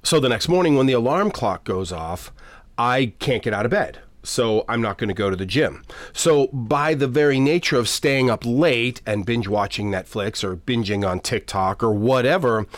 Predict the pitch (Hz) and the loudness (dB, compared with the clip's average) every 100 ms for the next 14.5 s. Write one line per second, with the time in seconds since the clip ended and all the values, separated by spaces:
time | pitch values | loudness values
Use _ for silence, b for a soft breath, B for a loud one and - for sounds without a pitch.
0 | B B 113 139 139 117 - - 165 190 | B B -2 0 0 0 0 0 0 -2
1 | 180 - 107 90 98 107 - B B - | -4 -2 -2 0 -2 -4 -8 B B -2
2 | 117 127 117 117 127 - 107 - - 214 | 2 2 2 0 -2 -4 -8 -6 -2 0
3 | 127 98 - - B B - 120 117 120 | 0 -2 -6 -10 B B -6 -4 0 2
4 | 117 117 107 104 101 - 101 90 90 90 | 2 0 0 0 0 -4 -4 -4 -4 -2
5 | 107 76 - 135 143 156 131 139 202 - | -2 -2 -2 0 2 2 2 0 -2 -6
6 | - B B B - 165 160 147 - 135 | -8 B B B 2 4 6 4 0 -2
7 | 107 185 254 175 90 90 117 B B - | 0 2 2 0 -2 -4 -8 B B -2
8 | 147 139 - - 147 170 180 180 190 196 | 0 0 0 2 4 4 2 0 2 4
9 | 185 - 185 294 294 139 104 90 110 - | 2 4 4 4 4 2 0 -2 -4 -6
10 | 85 85 120 147 B B B - 185 214 | -6 -4 -4 -4 B B B -2 0 0
11 | 151 117 107 107 - 131 139 - - 170 | 0 2 0 -2 -4 0 0 0 -2 2
12 | 151 156 156 - 131 117 110 147 131 120 | 4 4 2 0 -4 -2 0 0 2 -2
13 | - - 113 107 - 120 113 - 113 104 | -4 -2 -2 -2 -2 -2 -2 0 2 2
14 | 104 98 82 - | 2 0 -2 -8